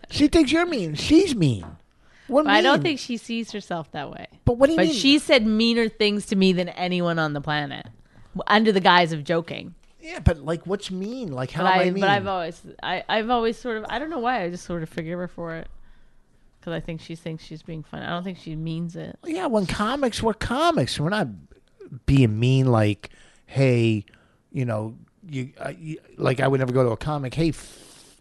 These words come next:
Speaker 2: lose some weight, fat." Well, maybe to Bobby, but no, I wouldn't even say anything mean like that to Bobby. Oh, let's give a shout out to Bobby Kelly too.
Speaker 1: Okay.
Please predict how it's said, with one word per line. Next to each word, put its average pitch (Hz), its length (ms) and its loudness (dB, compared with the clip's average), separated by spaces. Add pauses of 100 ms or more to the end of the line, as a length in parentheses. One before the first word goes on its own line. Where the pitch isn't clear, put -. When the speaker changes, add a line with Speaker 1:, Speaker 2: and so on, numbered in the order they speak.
(120)
Speaker 2:
lose 151 160 2
some 131 180 -6
weight, 151 220 -4
fat." 113 360 -4
Well, 135 280 4
maybe 127 280 0
to 104 60 -4
Bobby, 107 500 0
but 110 200 0 (440)
no, 339 120 -6
I 117 120 -4
wouldn't 196 240 0
even 185 160 -2
say 180 300 2
anything 175 380 0
mean 170 200 2
like 160 220 2
that 156 200 2
to 165 60 -4
Bobby. 160 600 -2 (680)
Oh, 190 360 8 (880)
let's 165 160 -4
give 170 120 0
a 147 40 2
shout 127 260 2
out 117 120 0
to 117 80 -8
Bobby 101 280 0
Kelly 104 380 2
too. 151 260 4
Speaker 1:
Okay. 78 180 0